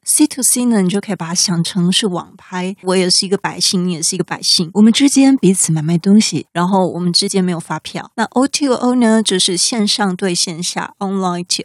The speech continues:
offline，你可以把它想象成说你在线上下单，然后你去实际超市取货。那取货的时候呢，他可能透过一些吸你又购买了其他东西，这就可以说是一种O to O。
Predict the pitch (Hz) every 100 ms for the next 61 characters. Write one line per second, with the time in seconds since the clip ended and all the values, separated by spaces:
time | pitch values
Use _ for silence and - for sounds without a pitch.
0 | - 175 - 147 - - - - 190 190
1 | 220 214 175 170 196 - 170 190 190 -
2 | 165 185 180 170 196 190 - 196 185 202
3 | 180 - 180 - 170 170 170 175 202 175
4 | 180 - 180 175 - 180 175 208 - 180
5 | 185 - 190 165 - - 175 175 - -
6 | 226 - 202 185 285 208 185 175 233 185
7 | 165 - 196 170 165 - 190 - 175 180
8 | - 180 - - - 240 240 202 139 202
9 | 175 - 190 160 156 151 - 170 170 185
10 | - 185 165 - _ - 196 190 190 180
11 | - - 180 180 190 170 104 - - -
12 | 180 -